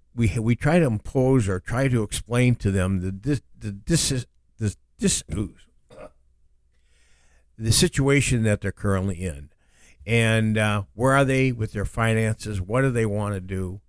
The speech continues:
And we do our second opinion. We review that. We look at them. And it's basically, you know, Tony, when people are like you growing, uh, they're in their accumulation phase. They're trying to build their wealth. They're trying to build their income.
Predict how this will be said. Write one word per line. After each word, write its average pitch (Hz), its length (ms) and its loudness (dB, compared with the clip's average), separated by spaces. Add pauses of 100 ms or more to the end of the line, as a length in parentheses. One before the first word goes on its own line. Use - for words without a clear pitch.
And 98 200 -2
we 107 100 2
do 143 180 2
our 123 120 2
second 101 380 -4
opinion. 143 560 0
We 95 160 -2
review 95 500 -2
that. 110 320 -2
We 98 80 -14
look 123 240 -8
at 110 180 -4
them. 104 320 -8
And 101 280 -8 (500)
it's 113 200 -6
basically, 127 840 -2
you 143 140 0
know, 135 180 0
Tony, 104 360 -2
when 120 140 -2
people 147 340 2
are 113 260 0 (480)
like 107 280 -8
you 143 300 2
growing, 127 520 0 (340)
uh, 139 240 0
they're 143 180 2
in 156 80 4
their 156 120 4
accumulation 160 760 2
phase. 73 380 -12
They're 90 80 -16
trying 107 360 -2
to 113 60 0
build 104 360 -2
their 117 360 -2
wealth. 104 480 -2
They're 78 120 -16
trying 95 220 -2
to 113 60 0
build 104 280 -6
their 110 180 -8
income. 101 540 -8